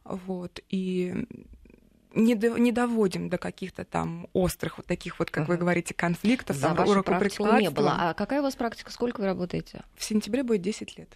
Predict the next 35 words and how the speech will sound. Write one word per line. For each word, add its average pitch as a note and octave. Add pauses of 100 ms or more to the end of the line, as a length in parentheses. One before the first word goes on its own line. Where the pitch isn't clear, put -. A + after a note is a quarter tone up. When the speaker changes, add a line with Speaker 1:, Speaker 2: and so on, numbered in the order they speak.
Speaker 2:
Ого, E3+ (300)
очень F3
прилично, G3
юбилей. D#3+
Speaker 1:
Да, G#3 (320)
да. G3 (200)
Speaker 2:
Ну A3+
что -
ж, D#3
хорошо. A#3+
Теперь D4
мы, C4
а, F3
переходим A3+
к -
пожарной F#3+
охране. D#3+ (480)
Но, A#3+
а, F#3 (220)
вообще G#3+
во G3+
многих A3
странах G3+
профессия F3+
пожарного, A3
она F#3
считается E3+
престижной G#3+
и F#3
высокооплачиваемой. D#3+
Я G#3
имею F#3+
в -
виду F3
вот D#3+